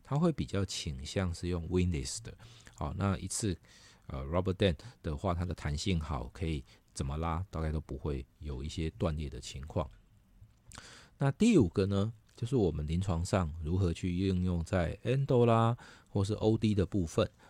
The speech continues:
啊，所以作者呢就会描述到说，啊，endo 的部分是怎么样，O D的部分，那我们临床上会碰到一些问题，大概是如何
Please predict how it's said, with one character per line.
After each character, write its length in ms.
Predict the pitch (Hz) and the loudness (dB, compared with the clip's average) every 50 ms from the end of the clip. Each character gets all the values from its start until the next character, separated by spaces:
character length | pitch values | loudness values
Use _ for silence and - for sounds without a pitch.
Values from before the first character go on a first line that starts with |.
| - _ - | -20 _ -12
啊， 140 | - - 85 | -10 -10 -6
所 140 | - - 95 | -4 -2 -2
以 60 | 92 87 | -2 0
作 200 | - - 123 113 | 0 0 0 2
者 140 | 92 87 | 2 0
呢 160 | 76 73 73 78 | -2 -2 -4 -2
就 100 | 87 92 | 0 0
会 140 | 92 90 | 2 2
描 260 | 87 82 76 76 78 82 | 2 2 0 0 -2 -2
述 200 | - - 92 82 | -2 -4 -4 -2
到 180 | 92 90 82 | -2 -2 -2
说， 140 | 80 87 82 | 0 -2 -4
啊， 260 | - 92 98 98 95 | -2 -2 -2 -2 0
endo 260 | 110 131 131 131 127 | 0 0 0 2 2
的 120 | 107 104 104 | 2 2 2
部 120 | 117 117 | 0 0
分 220 | 107 107 110 101 98 | 0 2 0 0 0
是 80 | 104 | -2
怎 180 | 101 - - - | -4 -2 -4 -4
么 80 | 73 76 80 | -2 -2 0
样 180 | 90 101 92 87 | 0 0 0 0
，O 140 | 98 92 | 0 -2
D 160 | 90 - 98 92 | 0 0 0 0
的 80 | 85 | 0
部 200 | 80 - 95 90 | -2 -2 -2 -4
分， 200 | 82 - 92 80 - | -2 -2 -4 -4 -2
那 100 | 87 101 | -2 -2
我 60 | 95 | -2
们 100 | 78 73 | -2 -2
临 100 | 76 78 87 | -2 -2 0
床 180 | 95 92 80 80 | 0 0 -2 0
上 180 | - 95 90 | 0 0 0
会 120 | 90 90 85 | 0 -2 -2
碰 240 | - - 104 90 | -2 -2 -2 0
到 180 | 90 98 92 82 | 2 2 0 0
一 80 | 85 87 | 0 0
些 180 | 82 92 87 | -2 -2 -4
问 300 | 87 104 143 147 131 104 | -4 0 4 4 4 4
题， 320 | 87 - - - 64 67 - | 2 -2 -6 -10 -12 -12 -10
大 140 | - - 98 | -6 -6 -4
概 180 | - 92 87 | -2 0 -2
是 280 | 85 - - 90 85 71 | -2 -2 -2 -2 -2 -2
如 200 | 67 73 82 95 | 0 0 2 2
何 180 | 95 - 76 | 2 0 -2